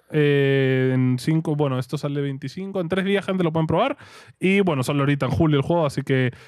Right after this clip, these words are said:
además, desde el día de, de la conferencia está disponible Pikmin uno y dos. Yo estoy jugando ahorita Pikmin uno, me lo mandó Nintendo. Ay, qué buen juego. Este, si no lo han jugado, antes de que jueguen el cuatro, por ahí están.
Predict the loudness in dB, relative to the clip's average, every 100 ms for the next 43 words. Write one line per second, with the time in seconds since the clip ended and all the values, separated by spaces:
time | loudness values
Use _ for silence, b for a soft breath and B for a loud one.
0 | B -6 -2 -2 -2 -6 -4 0 0 0
1 | 0 0 0 0 0 2 2 2 0 -2
2 | -2 -4 -2 -2 -4 -4 -4 -2 -4 -2
3 | -2 -2 -4 -2 0 0 2 0 -2 -6
4 | -4 -6 -4 -2 -2 -2 -2 -4 -4 -4
5 | -2 -2 0 -2 -4 -8 -8 -8 -8 -6
6 | -6 -6 -10 B B B B B B B
7 | -8 -6 -4 -6 -12 B B -6 -2 -2
8 | -2 0 2 2 0 0 -4 -2 0 0
9 | 0 0 2 0 -2 -2 0 -2 0 -2
10 | -2 0 0 0 -2 -2 -4 -4 -2 -2
11 | -4